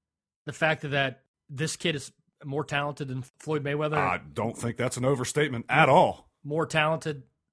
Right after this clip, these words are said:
Speaker 1: than
Speaker 2: I,
Speaker 1: Andre Ward?
Speaker 2: I'd like to put him in the pound for pound <laughs> list.
Speaker 1: I would too. Dude, there was a point in the fight, it was in the fifth round,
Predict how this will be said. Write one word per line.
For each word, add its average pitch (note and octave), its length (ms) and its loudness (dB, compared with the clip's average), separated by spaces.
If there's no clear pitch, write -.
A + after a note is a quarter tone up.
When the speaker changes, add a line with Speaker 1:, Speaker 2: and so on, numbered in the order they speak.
Speaker 1:
than C#3+ 120 -2
Speaker 2:
I, D3 80 4
Speaker 1:
Andre D3+ 280 0
Ward? D3 340 0
Speaker 2:
I'd B2 200 0
like C#3 240 2
to - 60 -6
put C#3 180 -2
him C3+ 100 -2
in B2+ 80 -2
the A#2+ 60 -8
pound C#3 260 0
for B2 80 -8
pound C#3+ 400 2
<laughs> - 200 0
list. - 380 -4
Speaker 1:
I G3 120 8
would F3+ 240 4
too. G#3+ 300 2
Dude, G#3+ 260 2
there A3 100 4
was C#4+ 140 0
a G#3 40 -2
point G#3 340 -2
in D#3+ 60 -6
the C#3+ 80 -6
fight, D#3 360 -4
it D#3 80 -6
was D3 120 -6
in D#3+ 60 -4
the D3 80 -4
fifth - 320 -8
round, C#3 460 0